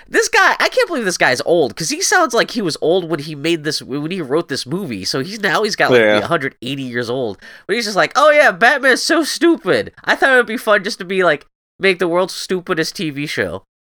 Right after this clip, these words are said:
Speaker 1: And so it was kinda cute to hear him embrace
Speaker 2: Mission
Speaker 1: that.
Speaker 2: accomplished.
Speaker 1: And, man, yeah, they made one hell of a, that's, even when this movie starts, it, like,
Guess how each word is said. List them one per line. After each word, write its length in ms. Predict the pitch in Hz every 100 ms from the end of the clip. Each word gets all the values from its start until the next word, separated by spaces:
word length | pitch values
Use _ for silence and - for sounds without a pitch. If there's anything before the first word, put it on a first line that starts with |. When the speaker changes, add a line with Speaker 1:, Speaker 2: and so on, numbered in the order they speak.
| _
Speaker 1:
And 180 | 135 120
so 260 | - 127 101
it 80 |
was 180 | 135 147
kinda 200 | - 131
cute 260 | - 104 101
to 180 | 104 101
hear 200 | 104 107
him 60 |
embrace 320 | 147 208 -
Speaker 2:
Mission 200 | 196 202
Speaker 1:
that. 160 | 202 208
Speaker 2:
accomplished. 1120 | - - - 92 - - 82 85 - - - -
Speaker 1:
And, 420 | 139 143 151 143
man, 260 | 139 160 147
yeah, 180 | 156 156
they 120 | 165
made 220 | 190 190
one 220 | 170 185
hell 260 | - 185 180
of 120 | 160
a, 240 | 147 127 - -
that's, 400 | 494 523 - -
even 360 | 359 494 494 440
when 100 | 381
this 160 | 330
movie 240 | 311 302 294
starts, 420 | - 254 175 -
it, 180 | - 190
like, 280 | 190 185